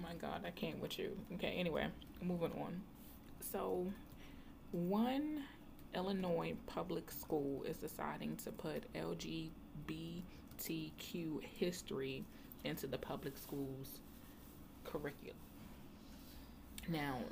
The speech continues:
they have been under fire for a little bit because they have a lack of diversity in history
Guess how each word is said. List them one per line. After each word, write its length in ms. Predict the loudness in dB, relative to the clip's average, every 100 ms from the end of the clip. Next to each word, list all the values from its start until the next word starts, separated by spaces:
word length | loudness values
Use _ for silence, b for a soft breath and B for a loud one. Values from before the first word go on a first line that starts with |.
| 0 6
they 160 | 6
have 180 | 8 4
been 140 | 4 2
under 200 | 2 2
fire 440 | 2 4 4 2 2
for 160 | 4
a 40 | 4
little 220 | 4 2
bit 280 | 2 2 2
because 220 | 0 0
they 100 | 0
have 160 | 0 0
a 40 |
lack 280 | 0 0 0
of 140 | 0 2
diversity 720 | 2 2 -2 -2 -2 0 0
in 120 | -2 0
history 680 | 0 0 0 0 0 -2